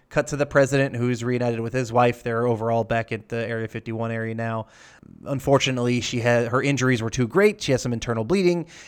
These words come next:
and so the doctor can't save her. She has one final little moment with her husband and daughter, and she dies. Now it's the fourth of July, and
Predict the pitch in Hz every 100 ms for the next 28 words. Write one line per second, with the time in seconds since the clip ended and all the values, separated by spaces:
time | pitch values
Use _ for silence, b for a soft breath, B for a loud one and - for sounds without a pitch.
0 | B 135 143 131 127 - 117 123 - 117
1 | 110 107 107 - b b 123 120 117 117
2 | - 120 113 110 113 113 113 104 _ -
3 | 123 120 117 90 113 - 113 107 107 -
4 | 113 - 110 107 117 110 107 110 120 120
5 | 110 - b b b - 113 107 117 113
6 | 104 - - _ _ _ - 123 156 160
7 | 156 135 139 - 123 135 123 131 113 120
8 | 113 113 110 _ _ - 113 117 117 113